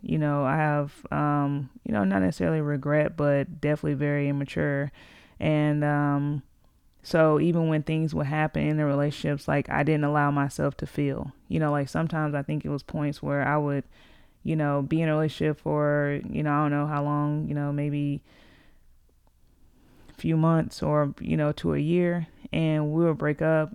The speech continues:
and I literally would be talking to somebody else probably a week, a week or so later sometimes, you know, like, and, and thing is, like, I wasn't talking to them 'cause I wanted to,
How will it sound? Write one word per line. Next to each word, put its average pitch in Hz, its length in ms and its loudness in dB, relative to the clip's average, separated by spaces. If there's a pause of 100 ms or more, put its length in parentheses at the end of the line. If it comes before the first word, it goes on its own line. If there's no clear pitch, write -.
and 151 160 -2
I 143 100 0
literally 156 440 2
would 147 160 0
be 156 200 0
talking 156 360 -2
to 147 40 -4
somebody 147 380 -2
else 143 220 -2
probably 139 720 -2 (1040)
a 143 100 0
week, 156 280 2 (160)
a 143 120 0
week 151 220 0
or 147 100 -2
so 143 240 -2
later 139 340 -2
sometimes, - 800 -8
you 151 160 -2
know, 139 320 0
like, 143 200 0
and, 151 320 -2
and 151 340 -2
thing 165 180 0
is, 165 240 0
like, 143 240 -2
I 135 120 -2
wasn't 151 320 0
talking 151 260 -2
to 143 80 -2
them 143 140 0
'cause 147 180 -2
I 139 80 2
wanted 143 400 0
to, 147 440 0